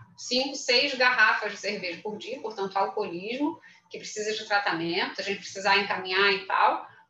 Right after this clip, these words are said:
mas e começar a negociar, "Não, então você reduz, dá pra reduzir pra três? Dá pra reduzir?" É, mas, assim, você não quer perder o paciente, fi-, orienta claramente, encaminha, né, pro que for de ajuda.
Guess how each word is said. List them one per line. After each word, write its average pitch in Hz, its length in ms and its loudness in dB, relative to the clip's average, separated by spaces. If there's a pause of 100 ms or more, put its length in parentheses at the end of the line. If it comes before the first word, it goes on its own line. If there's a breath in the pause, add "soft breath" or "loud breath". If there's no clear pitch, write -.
(100)
mas 208 380 2
e 240 80 -4
começar 262 400 0
a 294 60 2
negociar, 277 1040 2
"Não, 254 220 2
então 233 160 0
você 240 120 -2
reduz, 277 920 2 (320)
dá 240 140 6
pra 262 100 0
reduzir 262 300 0
pra 220 160 4
três? 262 720 4
Dá 208 160 4
pra 254 140 0
reduzir?" 226 280 -4 (400 loud breath)
É, 190 400 0 (560)
mas, 233 220 2
assim, 226 180 -2
você 208 100 0
não 220 140 0
quer 262 220 0
perder 247 260 2
o 214 60 -2
paciente, 233 580 2
fi-, - 480 -6
orienta 226 500 8
claramente, 240 800 4
encaminha, 214 800 2
né, 202 340 2
pro 170 200 -6
que - 120 -12
for 180 440 -8
de 196 80 -4
ajuda. 214 420 -2